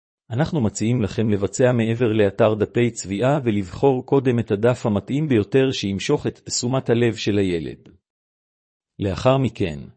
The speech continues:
תבצעו את ההנחיות הבאות. תוסיפו מספרים לחלקי הציור השונים. תכינו למטה טבלה מסודרת. תציינו איזה מספר שווה לאיזה צבע.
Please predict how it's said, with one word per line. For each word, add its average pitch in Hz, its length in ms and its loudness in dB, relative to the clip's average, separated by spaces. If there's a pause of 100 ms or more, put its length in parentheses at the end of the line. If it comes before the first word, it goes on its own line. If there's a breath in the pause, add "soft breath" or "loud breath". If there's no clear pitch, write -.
(220)
תבצעו 107 500 2
את - 100 0
ההנחיות 107 540 2
הבאות. 90 640 -6 (960)
תוסיפו 147 440 -2
מספרים 117 580 0
לחלקי 117 440 0
הציור 117 440 2
השונים. 87 640 -4 (920)
תכינו 160 400 0
למטה 101 540 0
טבלה 113 340 0
מסודרת. 90 920 -4 (960)
תציינו 135 600 0
איזה 113 360 2
מספר 120 460 0
שווה 107 360 2
לאיזה 104 420 0
צבע. 92 440 -2